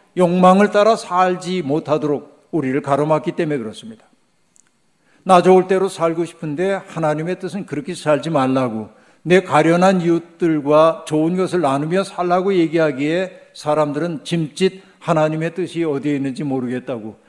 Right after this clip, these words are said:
"당신의 뜻이 어디에 있습니까?" 라고 묻곤 한다는 얘기입니다. 여러분, 오늘 본문 말씀은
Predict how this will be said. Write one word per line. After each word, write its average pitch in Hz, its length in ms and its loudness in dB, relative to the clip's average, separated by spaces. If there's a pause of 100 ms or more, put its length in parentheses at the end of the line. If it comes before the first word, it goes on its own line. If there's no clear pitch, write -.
(180)
"당신의 156 500 -4
뜻이 170 220 -8
어디에 135 300 -4
있습니까?" 131 440 -4
라고 127 300 0
묻곤 139 640 -4 (140)
한다는 143 420 0
얘기입니다. 107 440 -6 (1200)
여러분, 185 280 0
오늘 180 280 0
본문 170 320 0
말씀은 160 580 -2